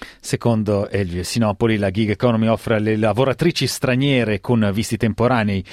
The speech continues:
o con famiglia una maggiore flessibilità rispetto ad altre forme di lavoro, rendendola perciò particolarmente attraente.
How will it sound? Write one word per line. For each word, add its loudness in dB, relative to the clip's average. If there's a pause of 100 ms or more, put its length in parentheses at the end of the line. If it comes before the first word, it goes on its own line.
(260)
o -2
con 0
famiglia 0
una 0
maggiore 0
flessibilità 0
rispetto -4
ad 0
altre -2
forme 0
di -2
lavoro, 2 (260)
rendendola 0
perciò -2
particolarmente -2
attraente. -4